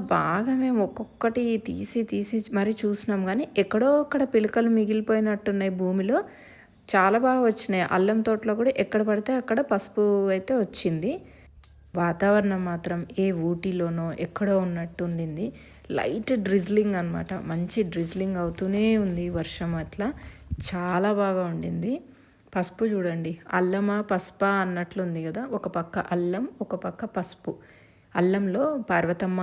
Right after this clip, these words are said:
గోవింద్ కలుపు తీస్తున్నారు. కలుపు తీసిన తర్వాత అల్లం మొక్కలైతే బాగా కనిపిస్తున్నాయి. మధ్యలో పెసర్లు వేసుకున్నాం కదా, కొంచెం కలుపు కూడా వచ్చింది. ఆ పెసర ఆకునే మళ్ళీ కలుపు తీసి ఆ మొక్కల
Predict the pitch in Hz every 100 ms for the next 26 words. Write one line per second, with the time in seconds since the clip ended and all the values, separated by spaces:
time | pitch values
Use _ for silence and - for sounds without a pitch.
0 | 185 170 165 170 175 277 254 - 170 165
1 | 185 180 - 170 160 156 170 285 - -
2 | - 202 240 226 214 214 202 190 185 180
3 | 180 277 311 - 196 190 196 196 190 -
4 | 180 175 214 190 175 180 185 180 175 180
5 | - - 165 170 214 - - - 180 180
6 | 185 226 214 190 214 226 208 185 180 -
7 | 170 165 156 156 247 349 349 - 208 208
8 | 196 190 175 175 196 202 190 190 214 294
9 | 269 185 175 196 190 185 185 190 285 294
10 | 180 185 185 185 180 185 180 175 - 370
11 | - 190 180 175 180